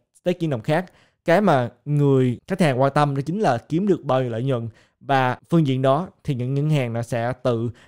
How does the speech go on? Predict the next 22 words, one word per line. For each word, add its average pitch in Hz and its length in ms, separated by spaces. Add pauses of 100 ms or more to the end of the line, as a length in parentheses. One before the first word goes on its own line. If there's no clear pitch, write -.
(120)
giải 123 140
quyết 165 260 (180)
cho 135 120
khách 143 140
hàng, 123 200 (100)
họ 120 180
chỉ 143 120
biết 156 240
nạp 113 240
tiền 117 180
vào 113 160
mà 110 120
thôi. 135 280 (260)
Thì 156 120
đây 151 220
là 131 120
cái 143 160
bước 185 320 (140)
tiến 190 240
tới 170 200
sau 143 240
này 107 220